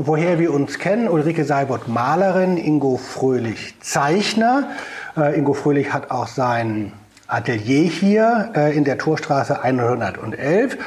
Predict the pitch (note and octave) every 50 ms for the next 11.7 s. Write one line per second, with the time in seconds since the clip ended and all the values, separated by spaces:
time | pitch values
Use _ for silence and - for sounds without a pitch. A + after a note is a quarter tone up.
0 | - - - - - - - F#3+ D#3+ D#3 D#3 C#3+ C3+ A2+ - D#3 D#3 C#3 C3 C#3+
1 | C3 - - - - - - - - - - - - - C3+ F3 G3 - - C#3+
2 | - B2+ A#2+ C3 D#3+ E3+ - F3 D3+ C3+ C3 - - C#3+ C3 C3+ C#3 C3 - -
3 | B2 A#2 A2+ G#2 A#2+ C#3+ F3 G3 G#3+ A3 - G#2+ G#2+ B2 C3+ C3+ - C3+ C#3+ D#3+
4 | D#3 - - D#3 C3 B2+ B2 - - F3 G3 G#3 - - - D3+ D#3+ D#3+ - E3
5 | - D#3 C3+ C3+ B2 C3 A#2+ B2 C3+ E3+ G#3 G3+ - - - - - - - -
6 | - - - - C#3+ C3+ - - D#3 E3+ D#3+ - D#3 D3+ - F3 E3 D#3 D#3+ D3
7 | D3 C3+ C3+ D3+ F3+ F3 E3 C3+ C#3+ C#3+ - - E3 F3 E3+ D#3+ E3+ E3 E3 -
8 | D3 C#3 C3 - - - - - C#3+ C#3+ F3+ G#3+ A#3+ A3+ - - D4 - - D3
9 | - - - - C3+ A#2+ A2+ A#2 C3 D3 F3 G3 G3 - - F3 E3+ E3 - -
10 | D3 D3 D3 C#3+ C#3 - - D#3+ E3 F3 - - - - - - - - - D#3+
11 | D#3+ E3 E3 E3 E3 E3 C#3+ C#3 D#3 D#3+ E3 D#3 D#3 -